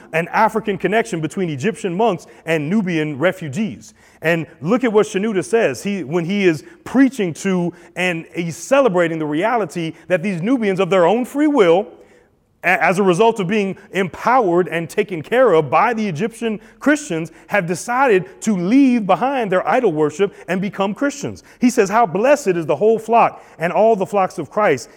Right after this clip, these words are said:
in that they follow after him. For they know him to be the God of truth. Would that these friends sitting here that belong unto the Blemmies and the Nuba too would mingle with us and follow after him.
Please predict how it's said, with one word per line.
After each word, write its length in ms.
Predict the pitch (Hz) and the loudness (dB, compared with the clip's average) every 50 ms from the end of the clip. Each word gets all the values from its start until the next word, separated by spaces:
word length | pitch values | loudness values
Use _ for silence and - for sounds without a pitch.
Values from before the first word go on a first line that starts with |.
| - | -8
in 140 | - 156 175 | -4 -2 0
that 140 | 185 196 160 | 0 -2 0
they 120 | 180 175 | -2 -4
follow 440 | 156 - - 226 220 240 233 214 190 | -4 -2 -2 0 0 2 2 0 0
after 380 | - 180 214 226 - - 151 120 | 0 0 -2 -2 -2 -4 -6 -6
him. 200 | - 110 95 87 - _ _ _ _ - _ | -6 -10 -16 -16 -20 _ _ _ _ -10 _
For 160 | - 196 202 | 2 2 4
they 160 | 180 196 180 | 4 2 2
know 260 | 185 214 269 302 294 | 4 4 4 6 6
him 180 | 233 233 214 180 | 4 4 2 0
to 80 | 185 | -4
be 120 | 170 202 202 | -4 -4 -4
the 120 | 170 170 | -4 -4
God 300 | 139 175 208 240 254 254 | 0 2 4 4 4 2
of 100 | 233 180 | 0 -2
truth. 500 | - - - 269 233 165 139 123 - - - _ _ _ _ _ - | -4 -2 0 2 4 2 2 0 -4 -12 -20 _ _ _ _ _ 0
Would 300 | 143 233 302 311 285 226 | 2 4 4 4 4 2
that 200 | 233 196 151 165 | 0 0 2 4
these 300 | 247 277 277 254 - - | 6 6 6 6 2 -2
friends 320 | - 247 240 233 214 226 | -2 0 0 0 -2 -2
sitting 280 | - 294 294 277 226 175 | -2 -2 -2 0 -2 -2
here 320 | 165 156 151 156 170 - - - | 0 2 2 2 0 -2 -4 0
that 160 | - 196 185 151 | 0 2 2 2
belong 420 | 190 202 220 240 247 254 240 214 | 2 2 4 4 4 4 4 2
unto 240 | 220 226 220 - 226 | 0 0 0 -2 -2
the 100 | 170 165 | -2 -2
Blemmies 480 | 143 165 196 226 240 262 269 269 269 - - - - - | 0 0 0 2 2 4 2 2 0 -2 -16 -16 -6 -2
and 260 | 202 247 269 269 240 | 0 0 2 2 2
the 80 | 208 196 | 0 0
Nuba 320 | 196 208 226 214 196 220 | 0 0 -2 0 -2 -2
too 380 | - - 269 269 196 156 156 - _ _ - - | 0 0 0 2 2 0 -2 -4 _ _ -6 0
would 160 | - 180 185 | 4 4 4
mingle 420 | 170 170 202 269 311 302 277 226 190 | 4 2 2 2 2 4 2 2 2
with 160 | 170 156 131 | 2 2 4
us 240 | 135 139 165 160 180 | 4 4 2 2 -2
and 180 | 175 170 156 | -4 -6 -4
follow 380 | - - 226 240 254 240 226 202 | -2 0 2 4 4 4 2 2
after 380 | 160 185 208 202 - - 160 143 | 2 2 0 0 0 -4 -6 -6
him. 400 | 139 160 262 277 208 - - | -4 -2 0 0 0 -2 -4